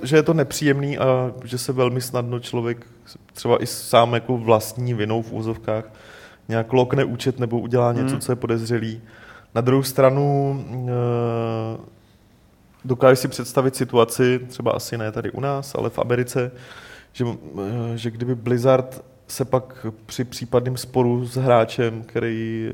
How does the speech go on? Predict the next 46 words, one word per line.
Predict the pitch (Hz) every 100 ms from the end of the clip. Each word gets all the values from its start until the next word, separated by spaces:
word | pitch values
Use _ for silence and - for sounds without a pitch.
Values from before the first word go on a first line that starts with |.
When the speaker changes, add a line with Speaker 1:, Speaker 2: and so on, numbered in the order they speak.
| 117 113
Speaker 1:
eh, | 113
řekne, | 113 120 117 110
že | 113 110
Blizzard | 110 110 117 117
nedostatečně | 113 110 - 104 110 123
chránil | 120 120 110 113 113
jeho | 120
účet, | 107 107 120 - - - - _ _ _ - _ _ _ -
eh, | 104 107 101 101 - 95 85 - _
myslím | 104 104 107
si, | 117
že | 117
by | 117
je | 120
klidně | 117 107
mohl | 113 113
jako | - 120
nějak, | 117 113 - - -
já | 110
nevím, | 110 117 104 98 - - - - - -
u |
soudu | - 135 123
na | 123
to | 120 127
nachytat, | 120 135 117 101
že | 98
jo, | 101 98
jako, | 98 -
že, | 107 104 -
že, | - 101 -
že | 127
fa-, | 123 156 -
fakt | 165
se | 170
brání | 151 143 135 147
všema | 139 - 139
možnýma | 127 123 135
prostředkama | - 117 - - 113
tomu, | 110 101 104 98 - - - - - -
aby | 113
ti | 113
někdo | 120 110
ten | 110 104
účet | 92 -
mohl | 110 104
čmajznout | - 107 98 101 90 -